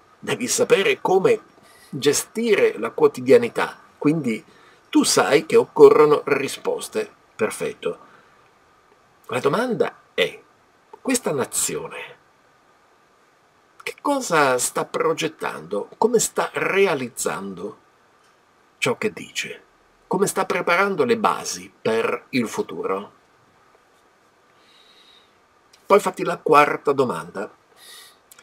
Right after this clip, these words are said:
Dopo che hai preso il tuo tempo per rispondere alle tre domande, la prima è da zero a cento, queste persone quanto si considerano vincenti, piene di vitalità. La seconda è, oggettivamente, che cosa dimostra che queste persone ciò che dicono,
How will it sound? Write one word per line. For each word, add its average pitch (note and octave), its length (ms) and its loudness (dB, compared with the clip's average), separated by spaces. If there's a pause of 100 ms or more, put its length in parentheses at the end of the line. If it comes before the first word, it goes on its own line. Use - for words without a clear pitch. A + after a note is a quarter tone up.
(180)
Dopo - 220 6
che A#2 160 4
hai A2+ 300 0
preso C3+ 540 2
il B2 100 -4
tuo - 160 -8
tempo B2 340 0
per A#2 140 2
rispondere A#2 640 0
alle G#2+ 260 -6
tre B2+ 280 0
domande, A2+ 580 0 (160)
la F#2+ 100 -12
prima B2 280 -2
è G#2 100 0
da - 200 -6
zero B2+ 320 2
a A2+ 60 2
cento, A#2+ 500 2
queste - 300 -4
persone A#2 500 2
quanto B2+ 360 0
si - 160 -8
considerano A#2 640 -2
vincenti, A#2 840 -4 (680)
piene B2+ 260 0
di A3+ 80 -4
vitalità. A3 560 0 (500)
La C#3+ 120 4
seconda D3 440 0
è, A2+ 120 -4 (160)
oggettivamente, B2+ 880 -2
che - 180 -8
cosa F#2+ 280 -2
dimostra F#2 680 -6
che - 220 -8
queste A#2 400 0
persone A2+ 680 4
ciò A2+ 240 0
che G2+ 140 -6
dicono, G2+ 560 -4